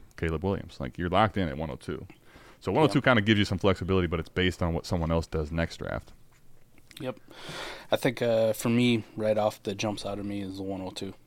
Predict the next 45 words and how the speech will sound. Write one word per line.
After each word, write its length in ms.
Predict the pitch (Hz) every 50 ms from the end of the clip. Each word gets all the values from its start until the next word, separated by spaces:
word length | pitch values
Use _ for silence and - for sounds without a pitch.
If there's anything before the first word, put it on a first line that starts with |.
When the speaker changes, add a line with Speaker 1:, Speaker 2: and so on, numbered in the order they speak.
| - - - -
Speaker 1:
Okay. 160 | - 92 - 87
Speaker 2:
right? 100 | 80 - - - - -
If 140 | - -
they 220 | - 95 101 101 101
end 160 | 98 95 98
up 120 | 98 92
going 380 | - - 101 101 98 95 98 95 - - - - _ _ - - -
Marv 540 | 127 117 104 107 107 104 101 101 - - - - - _ -
at 120 | - 95
one 180 | 92 98 107 98
oh 60 | 95
one, 320 | 95 95 98 98 98 95 - - - - - - - - - - - - -
good 160 | - 104 92 -
for 120 | - 104
them. 200 | 95 101 101 95
Speaker 1:
Your 120 | 101 101
pick 200 | 95 - 101 -
of 80 | - 87
quarterback? 400 | - 98 95 98 98 104 104 - - - - - - - - - - - - - -
Speaker 2:
Yep, 160 | 101 98 98 - -
my 140 | - 101 98
pick 240 | - - 95 90 -
of 80 | 90
quarterback. 480 | - - 98 95 95 95 95 92 90 - - - - - - -
If 100 | - 113
they 100 | - 101
don't 240 | 98 107 104 104 98
go 340 | - 101 101 98 98 98 - - - _ - - - - - -
Marv, 460 | - 104 101 101 101 98 98 98 104
then 220 | 98 98 98 95 95
I, 260 | 95 98 98 98 92 - - -
you 80 | 101
know, 100 | 95 95
my 240 | 101 98 98 101 104
start 320 | - - - 107 107 101
of 80 | 98 90
the 60 | 95
draft 360 | 92 98 101 101 101 95 - -
is 100 | 92 90
Jamar 320 | - - 98 98 101 98 95
Chase, 260 | - 104 95 - -
Marvin 360 | 101 98 98 95 - - 156
<laughs> 40 | -
Harrison 360 | - 131 - - - 110 101
Junior. 320 | 107 113 110 101 101 95